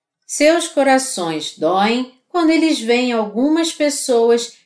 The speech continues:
que até mesmo afirmam crer no Evangelho da Água e do Espírito, mas que, na verdade, não creem que apenas esse Evangelho é a verdade e não o pregam como tal.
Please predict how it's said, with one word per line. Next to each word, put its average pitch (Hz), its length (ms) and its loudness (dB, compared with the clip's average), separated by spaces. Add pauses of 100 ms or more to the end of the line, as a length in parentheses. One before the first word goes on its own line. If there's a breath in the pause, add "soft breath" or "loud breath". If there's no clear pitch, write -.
(120 soft breath)
que 403 120 -8
até 381 320 2
mesmo 269 400 2
afirmam 254 600 -2
crer 190 300 -8
no 196 140 -6
Evangelho 220 840 0
da 294 180 4
Água 185 300 -2
e 196 80 -8
do 214 60 -6
Espírito, 170 680 -6 (460)
mas - 240 -16
que, 160 100 -18
na 185 220 -4
verdade, 233 760 0 (240 loud breath)
não 349 280 0
creem 254 400 0
que 277 120 -2
apenas 214 680 -2
esse 320 300 0
Evangelho 240 680 -2
é 156 80 -6
a 156 40 -10
verdade 233 800 -2 (220 loud breath)
e 415 100 -4
não 285 280 2
o 285 100 -6
pregam 185 500 0
como 196 360 -8
tal. 135 380 -6